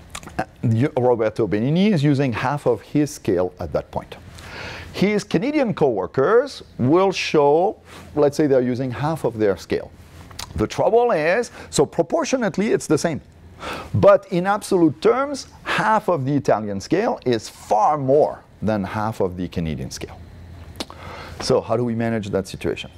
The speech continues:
Well, what happens, first of all? Well, there's a very good pro-, chance that Roberto Benigni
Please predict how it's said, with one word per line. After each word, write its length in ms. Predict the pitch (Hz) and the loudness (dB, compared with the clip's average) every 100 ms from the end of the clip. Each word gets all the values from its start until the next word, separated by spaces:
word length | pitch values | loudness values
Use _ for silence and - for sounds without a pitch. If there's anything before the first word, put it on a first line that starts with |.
| - - | -14 0
Well, 160 | 113 117 | 2 2
what 120 | 147 | 0
happens, 360 | 117 160 98 - | -2 -4 -6 -10
first 300 | - 80 - | -8 -6 -4
of 80 | 65 | -6
all? 120 | - - - - - - 170 | -8 -18 -20 -16 -16 -8 4
Well, 320 | 190 190 - - - | 6 6 0 -10 -2
there's 240 | 139 175 | 2 4
a 60 | 196 | 4
very 240 | 254 302 | 2 0
good 280 | 254 208 - | 0 0 -2
pro-, 220 | - - - | -6 -6 -6
chance 400 | - 110 - - - - - - - | -4 -4 -4 -12 -16 -16 -16 -14 -2
that 160 | 123 131 | -2 2
Roberto 500 | 208 277 247 - 202 | 2 2 0 0 0
Benigni 480 | 180 143 123 113 | 2 2 2 0